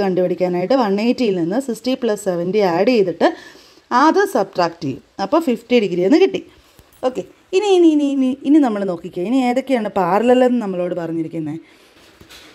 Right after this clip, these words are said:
Okay, teacher just ഒന്ന് ഇത് ചെയ്യാം. ഈ ലൈനും ഈ ലൈനും പാരലലാണ്. യെസ്, ഈ ലൈനും ഈ ലൈനും പാരലലാണ്. അപ്പം നോക്കിക്കേ, parallel ലൈൻസിന് ഒരേ ചെരിവായിരിക്കും ഉള്ളത്.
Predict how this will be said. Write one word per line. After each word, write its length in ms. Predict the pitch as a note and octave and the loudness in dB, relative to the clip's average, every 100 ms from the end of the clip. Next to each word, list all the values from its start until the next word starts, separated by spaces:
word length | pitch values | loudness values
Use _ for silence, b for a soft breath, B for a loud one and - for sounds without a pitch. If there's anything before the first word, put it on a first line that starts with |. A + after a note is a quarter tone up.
| B _ - | B _ -2
Okay, 140 | F#3+ D#3 B B | -2 -2 B B
teacher 220 | - A#3+ A3 G3 | -2 0 2 2
just 200 | F#3+ - | 2 0
ഒന്ന് 200 | E3+ E3 G#3+ - _ - | 0 0 -4 -8 _ -6
ഇത് 80 | D#3+ | -4
ചെയ്യാം. 260 | C#3+ F3+ C4 b b b b C#4 | -2 -2 -4 b b b b 2
ഈ 40 | D#4 F4+ D4 | 4 6 4
ലൈനും 400 | G3+ F#3 F#3+ C#4+ - b b b b _ _ B3+ | 0 -4 -4 -6 -8 b b b b _ _ -2
ഈ 20 | C4 C4+ | 2 4
ലൈനും 300 | G3 F3+ A3 A3+ | 4 2 -4 -4
പാരലലാണ്. 720 | F3 F3 F3+ F3+ D#3+ C#3 G3 - - b b b b b - | -4 -2 -2 0 -2 -4 -6 -6 -12 b b b b b -14
യെസ്, 220 | B2+ - - _ _ _ _ _ - | -14 -16 -20 _ _ _ _ _ -2
ഈ 20 | A#3 | 0
ലൈനും 320 | G3 E3 G#3+ F#4+ - G3+ | 2 2 2 -2 -6 -6
ഈ 60 | F3 | -2
ലൈനും 240 | D#3+ G3 C#4+ | -2 -2 0
പാരലലാണ്. 460 | D#4 C#4+ C4 A#3+ A#3+ B B B | 2 4 2 0 -4 B B B
അപ്പം 180 | E4 F4+ | -2 2
നോക്കിക്കേ, 340 | D#4+ C#4 C4 C#4 C4+ | 2 2 2 2 2
parallel 380 | F#3+ G#3 C4+ D4 | -2 2 2 4
ലൈൻസിന് 400 | D4+ D#4 D#4+ D#4+ - A3 | 4 2 2 0 0 0
ഒരേ 220 | A3 B3 D4 D#4+ | 2 2 2 0
ചെരിവായിരിക്കും 600 | C4 C4 C#4 A#3+ A#3+ A#3 G#3 | 0 2 4 2 0 -2 0
ഉള്ളത്. 240 | G3+ G3 | 0 -2